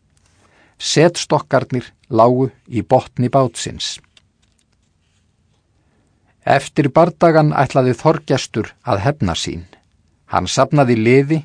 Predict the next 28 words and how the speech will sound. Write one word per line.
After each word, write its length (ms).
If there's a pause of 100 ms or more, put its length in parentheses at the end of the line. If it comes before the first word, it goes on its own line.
og 160
sigldi 540 (260)
út 320
á 80
milli 340
eyjanna 540 (480)
til 160
að 160
finna 400
Eirík. 560 (1080)
Það 260
var 160
ekki 260
auðvelt. 640 (1160)
Vinir 420
hans 400
földu 500
hann 220
vel. 180 (1500)
Eyjólfur 640
í 240
Svíney 600 (360)
hafði 300
búið 400
alla 400
ævi 320
í 240
eyjunum 520